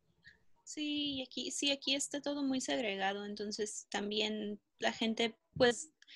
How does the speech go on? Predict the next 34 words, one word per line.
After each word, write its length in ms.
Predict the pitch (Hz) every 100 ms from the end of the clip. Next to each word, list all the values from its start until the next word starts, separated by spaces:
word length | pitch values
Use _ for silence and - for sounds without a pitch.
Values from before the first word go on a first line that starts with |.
| - - -
ve 240 | - 233 240
su 220 | - 254
vida 320 | 240 240 233
desde 480 | 240 240 220 220 214
su 160 | - 208
perspectiva, 720 | 208 202 214 - 233 233 202
¿no? 260 | 202 277
O 40 | 254
sea, 140 | 220
si 160 | 220 226
tú 140 | 226
creces 400 | 226 220 226 233
en 120 | 240 214
una 180 | 214
familia, 640 | 220 214 202 214 214 208 202
oh, 200 | 214 -
pues, 220 | 196 190
latina, 560 | 185 185 220 214 202 196
inmigrante, 720 | 196 190 208 208 202 202 190
mexicana, 800 | 190 - 185 202 202 196 190 185
en 280 | 175 180 190
el 100 | 202
sur 160 | 220
de 100 | 226
California, 500 | 226 214 208 214 240
no 100 | 240
es 100 | 220
lo 100 | 214
mismo 360 | 214 220 226 220
a 200 | 202 196 - - - - - - _ _ _ _ - -
crecer 360 | 240 226 254 214
en 80 | 226
Nueva 240 | 226 196
York, 540 | 196 214 214 220 -